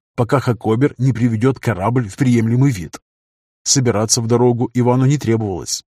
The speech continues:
поэтому он просто приказал системе управления возвращаться на максимальной скорости. Полностью осознав всю опасность своего положения, он залез в скафандр и собирался провести в нем как можно больше времени,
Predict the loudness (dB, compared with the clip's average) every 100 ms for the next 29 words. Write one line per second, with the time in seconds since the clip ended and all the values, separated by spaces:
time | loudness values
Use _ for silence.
0 | 0 0 2 -2 0 -2 0 0 0 -4
1 | -2 0 2 2 2 2 2 0 -2 -4
2 | -2 0 0 0 -2 -2 -2 0 0 2
3 | 0 0 2 0 0 0 -2 -4 -6 -6
4 | -6 -10 -18 _ _ 2 4 4 2 0
5 | 0 0 2 0 0 0 0 0 0 0
6 | 0 0 2 4 4 2 -2 -2 -4 -4
7 | -4 -6 -2 0 2 2 0 0 -2 -2
8 | -2 -4 -6 -16 _ _ -2 0 2 2
9 | 2 0 0 0 2 0 0 0 -2 -2
10 | -2 0 0 0 0 0 -2 -4 -6 -10
11 | -16